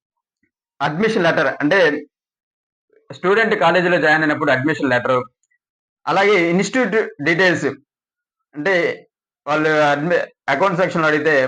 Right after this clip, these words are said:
వాళ్ళ ఇన్‌స్టిట్యూట్ యొక్క డీటెయిల్స్ మొత్తం ఇవ్వడం జరుగుతుంది. అవి కూడా మీరు ఈ లోన్ అప్లై చేసేటప్పుడు కావాల్సి ఉంటుంది.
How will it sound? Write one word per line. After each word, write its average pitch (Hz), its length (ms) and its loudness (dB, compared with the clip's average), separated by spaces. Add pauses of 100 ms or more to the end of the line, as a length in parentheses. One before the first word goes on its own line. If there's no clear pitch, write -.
(260)
వాళ్ళ 143 220 2
ఇన్‌స్టిట్యూట్ 170 340 -2
యొక్క 170 200 0
డీటెయిల్స్ 160 300 0
మొత్తం 160 260 0
ఇవ్వడం 151 280 2
జరుగుతుంది. 127 380 0 (200)
అవి 165 200 2
కూడా 202 280 2 (920)
మీరు 190 240 0
ఈ 196 140 4
లోన్ 190 220 2
అప్లై 185 200 0
చేసేటప్పుడు 165 460 0 (120)
కావాల్సి 139 320 4
ఉంటుంది. 117 240 -4